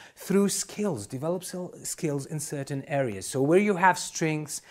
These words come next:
develop your skills. Generally, it affects your general self-confidence. But I want to give you a bonus in this video, and that's about how to deal. There are two,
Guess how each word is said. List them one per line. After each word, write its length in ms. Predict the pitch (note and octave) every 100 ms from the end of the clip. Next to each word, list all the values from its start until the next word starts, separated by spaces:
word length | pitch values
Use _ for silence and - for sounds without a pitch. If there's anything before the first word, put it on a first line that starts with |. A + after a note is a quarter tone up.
| - -
develop 480 | A#2+ D3 D#3 D#3 -
your 160 | C3+
skills. 560 | B2 - D3+ A#2 A2 - _ -
Generally, 520 | E3 F3 E3 E3+ E3 - -
it 120 | D3
affects 420 | D3 D3 C#3 -
your 80 | B2+
general 320 | C#3 C3+ C3
self-confidence. 800 | - A#2 - - G#2+ G#2 E2 - - - - -
But 120 | D3+
I 80 | F3+
want 260 | F#3+ C4 C#4
to 80 | -
give 120 | G#3+
you 120 | G#3+
a 20 | D#3+ F#3
bonus 300 | F#3+ C#3 C3+
in 60 |
this 160 | A#2 G#2+
video, 440 | A2 F#2+ F#2+ B2 - _ _ _ _ _ - -
and 120 | C3
that's 140 | D3 D#3
about 200 | E3 E3
how 360 | - - B3+
to 160 | C4+ B3
deal. 380 | F3+ G#3+ C#3 B2
There 180 | E3 F3+
are 40 |
two, 520 | F3+ - C4 B3 A3+